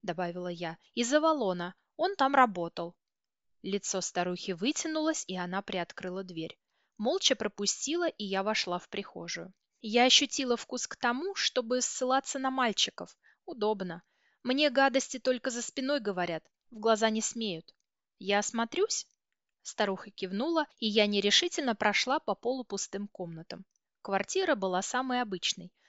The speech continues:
Двухкомнатная, просторная для одного. На кухне дешёвые шкафы под дерево,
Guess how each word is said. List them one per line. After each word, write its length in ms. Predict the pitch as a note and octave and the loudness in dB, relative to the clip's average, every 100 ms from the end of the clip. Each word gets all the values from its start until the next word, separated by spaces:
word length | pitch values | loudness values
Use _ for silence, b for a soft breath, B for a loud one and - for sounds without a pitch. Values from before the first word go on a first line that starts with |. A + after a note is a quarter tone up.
| _ - | _ -2
Двухкомнатная, 840 | A3+ A#3 - E4+ E4+ D4 A3+ G3+ | 0 0 -2 0 0 -2 0 0
просторная 760 | G#3+ G#3 - C4 C#4+ C4 B3 G#3+ | 2 0 0 0 0 0 -2 0
для 200 | G#3+ G#3 | 0 -2
одного. 460 | G3 G3+ F#3+ F#3+ _ _ _ _ | -2 -4 -6 -10 _ _ _ _
На 140 | G#3+ | 0
кухне 360 | - F#4 - A3 | 4 0 2 -2
дешёвые 540 | F#3 - G#3 F#3 F#3 | 0 0 0 -2 0
шкафы 440 | F#3+ - A3+ - D#4+ | 0 2 0 0 -2
под 240 | C4 A3+ | -2 -2
дерево, 520 | G3+ G#3+ A3+ G3 G3 | -4 -2 -2 -2 -6